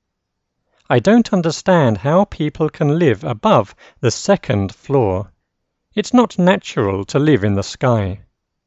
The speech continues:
The thing I hate most about apartments are the lifts. Americans say elevator. And the fact there's no garden. More and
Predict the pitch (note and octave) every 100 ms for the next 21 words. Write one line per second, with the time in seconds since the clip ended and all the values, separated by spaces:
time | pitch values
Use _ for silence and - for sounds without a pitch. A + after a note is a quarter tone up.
0 | _ _ _ _ _ _ _ _ - D#3+
1 | A#3+ G#3+ F3 D#3 - D3 C#3 - B2+ A#2
2 | G#2+ - - G2 - A2 G#2 - - _
3 | - C#3+ D3+ A2+ D#2+ _ - - - _
4 | _ _ _ _ _ B2 C3 C#3+ - D3
5 | G2 - - A#2+ A2 C3 B2 G2+ G2 -
6 | F#2+ - _ _ _ _ _ _ _ -
7 | F3 D#3+ F3+ - G3+ - - _ - G3+
8 | D#3 G#2+ G2 - F3 E3 A2+ G2+ F#2+ -
9 | _ _ _ _ _ _ _ _ - C3
10 | F3 A#3+ A3